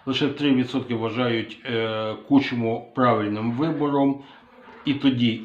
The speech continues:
і тепер, і ще три відсотки вважають, що це було правильно тоді, але не тепер. Отже, ми тверезіємо, і тут важливо, значна частина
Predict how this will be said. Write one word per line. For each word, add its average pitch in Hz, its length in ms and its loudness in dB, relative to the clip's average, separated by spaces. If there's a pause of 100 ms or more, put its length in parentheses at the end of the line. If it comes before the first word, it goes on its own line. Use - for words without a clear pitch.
і 113 80 -8
тепер, 165 580 -2
і 131 140 -2
ще 117 260 -6
три 143 400 -2
відсотки 139 540 -6
вважають, 123 440 -2
що 113 120 -8
це 135 160 -4
було 117 280 -4
правильно 107 440 -4
тоді, 120 480 -2 (160)
але 117 380 0
не 107 280 -8
тепер. - 880 -6 (680)
Отже, 120 440 0 (200)
ми 135 200 -4
тверезіємо, 156 760 0
і 131 80 -8
тут 131 160 -2
важливо, 120 480 -2
значна 131 920 -6
частина - 1900 -6